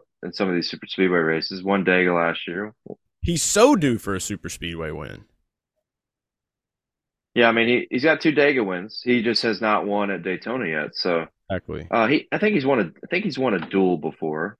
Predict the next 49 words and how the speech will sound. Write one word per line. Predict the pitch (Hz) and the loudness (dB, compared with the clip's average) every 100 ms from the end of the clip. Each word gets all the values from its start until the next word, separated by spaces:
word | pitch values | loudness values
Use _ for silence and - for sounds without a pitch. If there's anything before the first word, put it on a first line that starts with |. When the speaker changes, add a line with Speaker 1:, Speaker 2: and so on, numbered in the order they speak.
| - | -8
Speaker 1:
You | 110 | -4
can | 110 | 2
count | 95 85 | 2 4
that | 85 80 | 4 2
as | 78 | 0
something, | - 87 - 85 | -2 -2 -2 0
but | 85 85 - _ - | 2 2 -2 _ -8
Speaker 2:
Yeah. | 123 107 _ | -6 -6 _
Speaker 1:
yeah, | - 143 165 | 4 6 6
no, | 135 | 4
I | 135 | 2
mean, | 139 143 | 0 0
I, | 123 143 - - | 2 0 -2 -2
I, | 127 113 | 0 2
I | 139 | 0
don't | 196 160 | -2 -6
think | 156 156 | -8 -2
I | 151 147 | -2 -2
can. | 156 143 139 - _ _ _ _ _ _ - | -4 -6 -8 -10 _ _ _ _ _ _ 2
He's | 170 160 | 2 2
just | 170 | 0
obviously | - 156 160 156 147 | 6 6 6 0 0
the | 139 | 2
hottest | 127 139 135 | 4 2 0
topic | 135 135 156 101 | 0 0 0 -8
this | 104 - | -12 -6
week. | 92 127 - _ _ _ _ _ _ 117 | -4 -4 -8 _ _ _ _ _ _ -4
I | 104 | 0
don't | 131 131 | 2 2
think | 131 120 | 0 0
I | 117 | -2
can, | 117 110 104 90 | -2 -6 -6 -4
you | 107 | 2
know, | 104 | 4
I | 104 | 6
didn't | 117 | 4
wanna | 117 117 | 2 2
bet | 104 113 | 4 4
it | 110 | 4
at | 101 | 0
plus | 107 95 | -2 -4
three | - 90 - | -6 -6 2
fifty. | 147 147 147 143 - - - - | 2 4 0 0 -6 -20 -18 0
After | 110 - - | 2 2 2
qualifying, | 123 127 131 135 123 | 6 6 6 2 0
I | |
was | 117 | 0
like, | 113 101 - | 0 -2 -4
"Cool, | - 160 98 78 | -2 0 0 -8